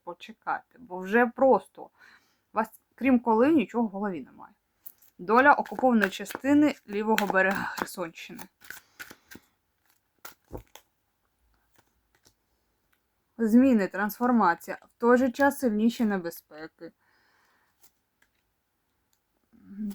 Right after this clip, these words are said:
Як застій. Поки що є те, що маємо. Багато маніпуляцій. Там буде багато, о, хочуть вас повернути,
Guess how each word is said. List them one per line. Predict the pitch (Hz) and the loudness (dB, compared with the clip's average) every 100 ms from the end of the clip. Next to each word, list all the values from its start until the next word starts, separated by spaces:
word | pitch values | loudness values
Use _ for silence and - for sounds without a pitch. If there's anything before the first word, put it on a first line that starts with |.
| - | -8
Як | 254 - | -10 -8
застій. | 254 294 - - 285 147 - - - | -4 -2 -4 -2 -2 -2 -10 -16 -4
Поки | 330 359 381 | -4 -2 -6
що | - - 285 254 220 185 165 _ _ | -6 2 4 4 2 -2 -8 _ _
є | - 196 214 285 | -10 -4 0 0
те, | 247 | -2
що | 240 - | -8 -4
маємо. | 214 180 156 147 147 - _ - _ _ _ _ _ _ _ _ _ _ _ _ _ _ _ _ _ | -2 -2 -4 -8 -14 -20 _ -20 _ _ _ _ _ _ _ _ _ _ _ _ _ _ _ _ _
Багато | - 226 392 415 | -2 6 6 6
маніпуляцій. | 330 285 247 262 214 170 165 - - - | 4 4 2 0 2 2 0 -14 -18 -2
Там | 285 381 | 0 0
буде | 330 247 | 0 0
багато, | 202 214 226 277 - - 285 262 226 214 _ _ _ _ _ _ - | 2 2 6 4 2 -6 0 0 0 -6 _ _ _ _ _ _ -18
о, | - 175 190 _ _ _ _ _ _ _ _ _ _ _ _ - | -10 -10 -10 _ _ _ _ _ _ _ _ _ _ _ _ -2
хочуть | 277 277 240 | 0 0 -6
вас | 202 208 | -4 -4
повернути, | - 208 202 214 254 359 381 - - | -4 -4 -2 0 2 2 0 -8 -14